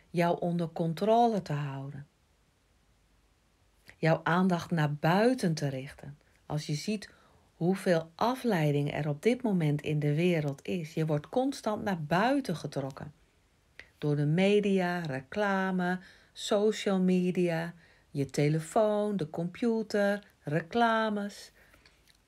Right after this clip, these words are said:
Alles is erop gericht naar buiten, naar buiten, naar buiten. Overal in de wereld is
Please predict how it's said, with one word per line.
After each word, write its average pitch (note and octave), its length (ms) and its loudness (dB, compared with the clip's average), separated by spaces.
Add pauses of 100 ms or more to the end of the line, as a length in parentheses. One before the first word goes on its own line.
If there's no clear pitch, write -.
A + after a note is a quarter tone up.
(300)
Alles A#3+ 460 0
is G#3+ 200 -2
erop G3 280 -4
gericht F3 380 -4
naar C#3 220 -2
buiten, G3 720 -2
naar F3+ 200 0
buiten, D3 680 -6
naar E3+ 220 -6
buiten. E3 640 -6 (1700)
Overal A#3 720 0
in G#3 160 0
de F#3+ 100 2
wereld F3+ 440 0
is D#3+ 260 -4